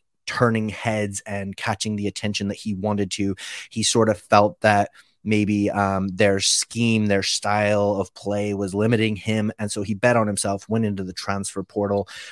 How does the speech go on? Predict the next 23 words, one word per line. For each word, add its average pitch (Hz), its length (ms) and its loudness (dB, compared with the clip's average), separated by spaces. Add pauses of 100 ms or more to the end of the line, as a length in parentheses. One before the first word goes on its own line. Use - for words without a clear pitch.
transferred 113 600 0
over 101 340 0
to 101 200 -4
Michigan 98 400 -2
State, 95 400 -4
and 98 280 -4 (120)
absolutely 101 640 0
balled 90 320 0
out 90 240 0
this 95 260 -4
year, 92 300 -2
threw 147 240 6
himself 110 400 4
into 104 460 -2
the, 101 400 0
um, 98 280 2
at 120 120 2
least 185 240 4
the 120 80 4
R 104 100 4
B 101 140 0
one 98 160 0
conversation, 104 840 0